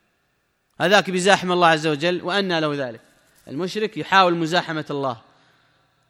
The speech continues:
أو ال-، الطاغوت أو الرب أو الند،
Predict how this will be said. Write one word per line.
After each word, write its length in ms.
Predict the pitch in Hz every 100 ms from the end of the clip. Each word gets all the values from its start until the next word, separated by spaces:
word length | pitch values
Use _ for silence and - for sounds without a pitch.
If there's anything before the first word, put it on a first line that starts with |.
| _ _ _ _ _ _ _ _ _ _
أو 300 | - - 170
ال-، 120 | 165 156
الطاغوت 760 | 147 139 - 160 156 175 156
أو 160 | 160 147
الرب 300 | 151 165 143
أو 120 | 151
الند، 200 | 139 117